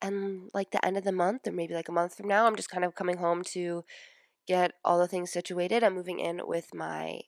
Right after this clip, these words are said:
aunt slash cousin, and we're, I'm gonna be living in downtown in the South Loop, and I am so, so, so, so excited and so grateful that I even have this, like, place to live because it all kind of just fell together seemingly perfectly.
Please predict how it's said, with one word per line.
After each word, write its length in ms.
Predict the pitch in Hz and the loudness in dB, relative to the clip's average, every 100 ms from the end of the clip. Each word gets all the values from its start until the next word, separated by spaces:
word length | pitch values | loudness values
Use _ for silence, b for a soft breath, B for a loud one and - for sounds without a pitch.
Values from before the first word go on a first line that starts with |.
| _ _ _ | _ _ _
aunt 220 | 180 170 | -2 0
slash 420 | - 170 - - - _ - | 4 2 2 -6 -12 _ -8
cousin, 540 | 185 175 175 185 226 B B B B _ | -4 -2 -2 -2 -6 B B B B _
and 460 | 180 175 170 165 170 | 4 6 6 4 0
we're, 580 | 165 160 160 160 165 - - _ | -2 -2 -2 0 -2 -4 -10 _
I'm 60 | - | -10
gonna 120 | 180 | -8
be 100 | 175 | -4
living 420 | 170 170 170 175 - | -2 -2 -2 -4 -10
in 80 | 175 | -6
downtown 480 | 190 180 180 190 220 | -4 -4 -2 -4 -4
in 60 | 196 | -8
the 60 | |
South 280 | 190 180 175 | -4 -4 -2
Loop, 220 | 180 220 - - | -4 -4 -4 0
and 280 | 165 165 - | 2 2 -2
I 100 | 175 | -2
am 300 | 170 165 170 | -2 -4 -6
so, 160 | - 185 | -4 -2
so, 160 | 175 | -2
so, 200 | 175 170 | -2 -4
so 400 | 170 - - 233 | -4 -4 4 6
excited 420 | 220 - 170 180 175 | 6 2 2 4 2
and 140 | 165 | -2
so 500 | - 190 190 190 196 B B B B B B | -2 2 4 2 -2 B B B B B B
grateful 420 | 170 165 175 180 | 2 4 6 4
that 160 | 175 160 | 8 8
I 100 | 156 | 8
even 180 | 160 170 | 4 0
have 280 | 160 160 160 _ _ | 2 2 0 _ _
this, 240 | 165 165 - | -2 -2 0
like, 180 | 165 160 - | -2 -2 -4
place 260 | - 165 - | -4 -4 -2
to 80 | 165 | -2
live 260 | 151 165 - | 2 2 0
because 280 | 165 151 | -6 -4
it 80 | 156 | 0
all 100 | 156 | 0
kind 200 | - 156 | 0 -4
of 120 | 156 | -6
just 300 | - 156 - - _ - | -6 -10 -12 -16 _ -8
fell 120 | - | -6
together 360 | - 151 165 | -6 -6 -6
seemingly 720 | 170 - 175 170 175 180 175 - _ | -8 -12 -14 -14 -14 -14 -16 -20 _
perfectly. 640 | _ 170 - - 285 285 | _ -12 -12 -16 -14 -14